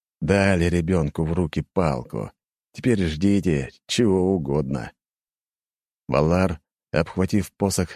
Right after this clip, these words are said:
специальной артефактной перчаткой из металла, так часто обрушивает мощные атаки на орданцев,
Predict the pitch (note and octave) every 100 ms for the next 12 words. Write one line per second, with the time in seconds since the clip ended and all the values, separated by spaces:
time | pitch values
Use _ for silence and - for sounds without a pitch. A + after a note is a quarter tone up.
0 | - - F2+ D#2+ F#2+ F2+ E2 D2+ E2+ E2
1 | - - D#2 D#2+ D2 D2+ - F#2 E2 D2+
2 | C#2+ D2 D2 F#2 F2+ D#2+ - _ _ _
3 | _ _ - G#2+ - - G#2 - D#2 D#2+
4 | F2 F2 E2 D#2 E2 F2 - C#2+ D2 F2
5 | D#2 D2 C#2 D#2 G2+ E2 B1+ -